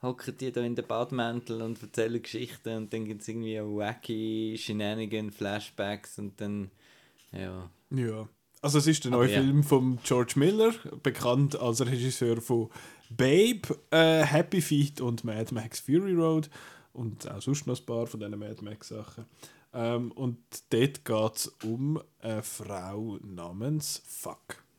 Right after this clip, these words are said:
Speaker 2: Ich weiss nicht, wie sie heisst.
Speaker 1: Was?
Speaker 2: Sie heisst nicht Fuck. <laughs> Äh, ich habe vergessen, wie sie heisst. Sie heisst, glaub ich, irgendwie Claire oder so.
Speaker 1: Aber gespielt vom
Speaker 2: Claire.
Speaker 1: Tildy.
Speaker 2: Ja, genau. Gespielt von der Tilda Swinton und dann, äh, kauft sie neu mit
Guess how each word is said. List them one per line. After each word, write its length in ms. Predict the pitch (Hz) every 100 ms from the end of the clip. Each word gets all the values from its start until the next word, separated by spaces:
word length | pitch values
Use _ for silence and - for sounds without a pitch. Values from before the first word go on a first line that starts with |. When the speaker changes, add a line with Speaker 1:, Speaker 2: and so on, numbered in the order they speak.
| 143
Speaker 2:
Ich 100 | -
weiss 180 | 117 107
nicht, 120 | 113
wie 60 | 117
sie 140 | 117
heisst. 280 | 110 107 110
Speaker 1:
Was? 240 | 135 143 -
Speaker 2:
Sie 200 | 131 120
heisst 200 | 113 -
nicht 140 | 135 147
Fuck. 280 | - - - 147 - -
<laughs> 360 | 147 147 135 123
Äh, 420 | 127 131 131 117
ich 60 |
habe 160 | 156 160
vergessen, 320 | 123 104 -
wie 60 | 104
sie 140 | 101
heisst. 260 | 87 87 -
Sie 60 | 110
heisst, 120 | -
glaub 140 | 101
ich, 80 | 95
irgendwie 200 | 98 90
Claire 420 | - - 87 87 87
oder 140 | 73
so. 200 | - -
Speaker 1:
Aber 180 | - 123
gespielt 340 | 127 - 190 190
vom 100 | 135
Speaker 2:
Claire. 160 | 135 113
Speaker 1:
Tildy. 320 | 117 110 87 - _ _ _ _
Speaker 2:
Ja, 180 | 131 135
genau. 340 | 143 120 104 - - -
Gespielt 320 | - - 165
von 100 | 147
der 180 | 131 120
Tilda 260 | - 139 117
Swinton 580 | 113 190 226 226 185 185
und 600 | - 127 127 127 127 -
dann, 480 | 117 120 120 123 123
äh, 420 | 110 110 110 107 104
kauft 400 | - 107 120 -
sie 240 | - 113 110 - - - -
neu 220 | 117 113
mit 300 | 110 110